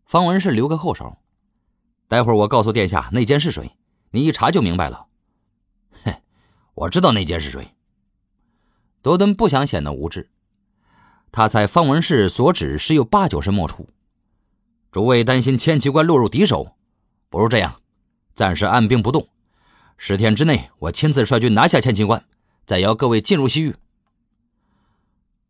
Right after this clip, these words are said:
龙王要是追回乃行族，与罗罗大可一战，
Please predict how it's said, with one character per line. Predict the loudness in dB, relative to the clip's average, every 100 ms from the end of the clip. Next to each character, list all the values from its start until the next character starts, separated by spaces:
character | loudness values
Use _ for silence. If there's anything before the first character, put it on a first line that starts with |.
| _
龙 | -2 2 4
王 | 4
要 | 4
是 | 2 0
追 | -2
回 | 0 0
乃 | -2
行 | -2 -6
族， | -6 -14 _ _ _ -4
与 | 0
罗 | 4
罗 | 4 2
大 | 0 -4
可 | -4
一 | -4
战， | -6 -6